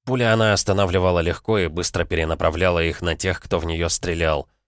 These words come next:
Выбив ногой ружье у одного солдата, она три раза подряд ударила его по лицу. Двигалась Яфа быстро, металлом управляла профессионально, так, словно это была далеко не первая стычка с солдатами форты. Килиан присел на одно колено, коснулся ладонями земли.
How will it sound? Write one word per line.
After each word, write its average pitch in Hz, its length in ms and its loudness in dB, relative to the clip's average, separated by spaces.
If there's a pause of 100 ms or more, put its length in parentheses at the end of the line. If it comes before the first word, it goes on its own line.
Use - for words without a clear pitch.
(280)
Выбив 117 360 0
ногой 113 300 2
ружье 110 440 2
у 98 60 4
одного 90 340 2
солдата, 90 640 2
она 85 160 0
три 92 180 -2
раза 92 260 0
подряд 87 400 0
ударила 87 380 0
его 85 300 -2
по 90 80 -2
лицу. 80 420 -4 (460)
Двигалась 104 560 0
Яфа 104 240 0
быстро, 90 480 -2 (280)
металлом 90 400 2
управляла 87 460 2
профессионально, 87 880 -2
так, 82 220 -4
словно 80 300 -2
это 82 180 -4
была 82 260 0
далеко 80 320 -4
не 82 140 -4
первая 82 400 -2
стычка - 400 -6
с - 60 -2
солдатами 76 580 -2
форты. - 500 -4 (680)
Килиан 131 300 2
присел 127 320 2
на 123 120 4
одно 117 220 0
колено, 98 480 -2 (260)
коснулся 113 540 2
ладонями 95 460 2
земли. 87 500 -2